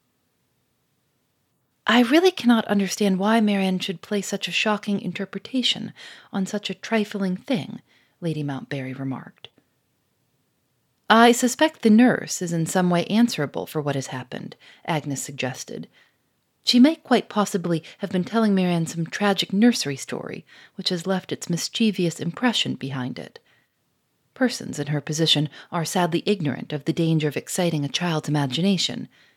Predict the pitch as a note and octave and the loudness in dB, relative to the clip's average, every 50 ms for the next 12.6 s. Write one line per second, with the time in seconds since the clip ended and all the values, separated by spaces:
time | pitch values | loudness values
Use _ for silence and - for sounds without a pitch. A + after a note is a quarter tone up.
0 | _ _ _ _ _ _ _ _ _ - F3+ E3+ E3+ D#3+ - - F#3+ F#3 E3 E3 | _ _ _ _ _ _ _ _ _ -12 -8 -8 -8 -8 -4 -4 -2 -2 -2 -4
1 | - - - A3+ G3+ - - F3 C3+ C3 B2+ A#2+ G2 - - - - - F3 F3+ | -6 -4 -2 -2 0 2 0 0 0 0 0 -2 -4 -6 -8 -10 -6 0 2 2
2 | G3 G3+ D3 - - - - - - _ _ _ _ _ _ _ _ _ _ _ | 2 2 2 -2 -6 -10 -12 -16 -20 _ _ _ _ _ _ _ _ _ _ _
3 | _ _ _ _ _ _ _ _ _ _ _ _ _ _ _ _ - G3 F3+ E3+ | _ _ _ _ _ _ _ _ _ _ _ _ _ _ _ _ 2 2 4 4
4 | E3+ D#3+ D3+ C#3+ E3 F3 - A#3+ G#3 - - - - - - _ _ _ _ _ | 4 4 2 0 -2 -2 -2 -2 0 -2 -4 -8 -12 -14 -16 _ _ _ _ _
5 | _ _ _ F3+ F#3+ - - - F#3 E3 D#3 D3 D3 D3 D3 F#3 A#3 A3 C#3 - | _ _ _ -4 -4 -4 0 2 2 4 4 2 0 -2 -2 0 0 0 0 -2
6 | - - D3 D#3 D#3 D3+ C#3+ D3 C#3+ D3+ F#3 G#3+ G#3 - - - - - - - | -4 -6 -6 -4 -4 -2 -2 -4 -4 -2 -2 -2 -2 -2 -4 -6 -8 -12 -14 -16
7 | _ _ _ _ _ _ _ _ _ _ _ _ _ _ _ _ _ _ _ _ | _ _ _ _ _ _ _ _ _ _ _ _ _ _ _ _ _ _ _ _
8 | _ _ _ _ _ _ _ _ - A#3 B3 A#3 C#4 - - F3+ A3 B3 D#4+ F#4 | _ _ _ _ _ _ _ _ 4 4 6 6 2 0 2 0 2 2 2 0
9 | - _ - - A#3+ A3+ A3+ G#3+ F#3 E3 F#3 G#3 B3+ - - E3+ B2+ F2+ - - | -2 _ -2 2 2 4 4 2 0 0 -2 -4 -4 -6 -8 -8 -6 -6 -8 -10
10 | - - - - - - - D3 - - - - - F3 - _ _ _ _ _ | -12 -14 -12 -8 -6 -6 -6 -6 -8 -12 -12 -12 -14 -16 -16 _ _ _ _ _
11 | _ _ _ _ _ _ _ _ _ _ _ - G#3 G#3 G#3 - A3 - - C4+ | _ _ _ _ _ _ _ _ _ _ _ -8 -8 -8 -8 -10 -14 -10 -8 -8
12 | D4+ - - - A2+ - - - - - - | -6 -6 -8 -12 -12 -12 -12 -12 -12 -12 -14